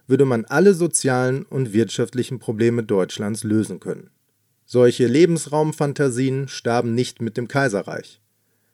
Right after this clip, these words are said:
Auch in der Republik waren sie putzmunter und beschränkten sich dabei nicht auf die radikale Rechte. Dafür hatte die Niederlage im Ersten Weltkrieg gesorgt.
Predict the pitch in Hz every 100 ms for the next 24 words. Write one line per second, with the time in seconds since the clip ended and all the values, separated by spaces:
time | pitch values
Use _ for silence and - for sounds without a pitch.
0 | _ _ - 131 147 180 156 165 165 135
1 | 135 135 110 107 110 98 - 151 - 110
2 | 101 - - _ _ _ _ _ _ _
3 | _ - 151 147 160 180 196 175 139 -
4 | 135 123 113 120 131 - - 160 147 139
5 | 147 147 143 160 - 95 82 _ _ _
6 | _ _ _ _ _ - 110 127 170 156
7 | 170 143 143 127 120 120 123 135 147 147
8 | 127 104 - 110 92 90 - 113 127 113
9 | 92 80 -